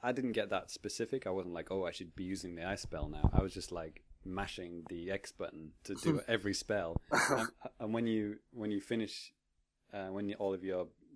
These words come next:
Speaker 1: the power goes from that spell, it'll just move on to the next spell. So you're never really kind of without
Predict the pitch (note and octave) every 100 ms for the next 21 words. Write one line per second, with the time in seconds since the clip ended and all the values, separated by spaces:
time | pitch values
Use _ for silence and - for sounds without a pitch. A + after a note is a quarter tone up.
0 | A#2+ F#2 F2 - - G2 A2+ A#2+ G2+ F#2+
1 | - F#2+ F2 - - - F#2+ G#2+ A#2+ _
2 | _ A#2 G#2 F#2 G#2 - G2+ G2 F#2 E2+
3 | E2 E2+ - - D#2 D2+ - G#2+ A2+ B2
4 | G2+ F2+ F2 E2+ F2+ E2+ D#2+ D#2+ E2 D#2+